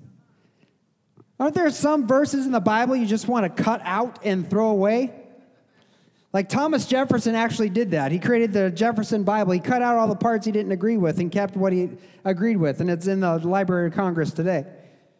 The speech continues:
But he says, "Always be humble and gentle." Man, that's a tall order.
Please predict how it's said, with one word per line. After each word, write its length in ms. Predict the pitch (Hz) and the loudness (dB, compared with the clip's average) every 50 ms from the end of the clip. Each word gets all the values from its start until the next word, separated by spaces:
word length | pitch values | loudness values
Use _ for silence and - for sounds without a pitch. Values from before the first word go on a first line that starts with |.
| _ _ _ _ _ _ _ _ _ _ _ _ _ _ _ _ - | _ _ _ _ _ _ _ _ _ _ _ _ _ _ _ _ -2
But 100 | 226 269 | -2 0
he 40 | |
says, 200 | 254 277 302 302 | 2 0 0 0
"Always 500 | 277 - - 311 330 349 349 359 370 320 | -2 -2 0 2 2 2 2 0 0 -2
be 120 | 285 339 339 | 0 0 0
humble 360 | 247 277 302 320 320 320 320 | 2 2 0 0 0 0 2
and 140 | 311 311 262 | 2 0 0
gentle." 840 | 294 330 320 302 - 320 277 226 160 - - - - - - - - - - _ _ _ _ _ _ _ _ _ _ _ _ _ _ _ _ _ _ | 0 -2 -2 0 0 0 0 0 -2 -4 -8 -14 -16 -16 -16 -18 -20 -20 -20 _ _ _ _ _ _ _ _ _ _ _ _ _ _ _ _ _ _
Man, 240 | - 254 285 277 254 | -4 -2 0 0 0
that's 220 | 240 240 262 247 285 | 0 0 0 0 -2
a 80 | 269 | -2
tall 360 | 254 - - 214 208 214 233 | -2 -2 -2 0 0 0 0
order. 680 | - - 277 311 339 320 285 190 110 - - - - - | -2 -2 -2 -2 0 0 0 0 -2 -4 -10 -18 -20 -20